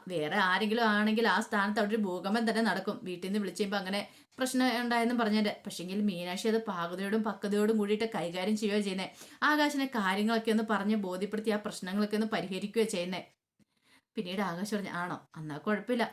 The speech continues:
അല്ല, അച്ഛന് സ്നേഹമൊക്കെ ഉണ്ട്" എന്ത് പറയണ? ആ, അതാ പറഞ്ഞ സ്നേഹം ഉണ്ടെന്ന്. "എന്നാ ശരി,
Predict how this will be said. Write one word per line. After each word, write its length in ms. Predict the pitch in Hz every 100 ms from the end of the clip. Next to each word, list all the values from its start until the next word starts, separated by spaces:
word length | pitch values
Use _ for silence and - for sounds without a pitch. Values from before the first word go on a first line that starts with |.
| - _
അല്ല, 160 | 277 269
അച്ഛന് 340 | 262 - 311
സ്നേഹമൊക്കെ 640 | 330 233 190 214 254 254
ഉണ്ട്" 280 | 269 202 208 - - _ _ _ _ -
എന്ത് 200 | 202 196
പറയണ? 280 | 202 196 190 -
ആ, 100 | 180 170 _ _ -
അതാ 180 | 147 160
പറഞ്ഞ 240 | 214 233
സ്നേഹം 380 | 262 247 202 220
ഉണ്ടെന്ന്. 320 | 226 214 208 208 -
"എന്നാ 200 | 156 165
ശരി, 220 | 220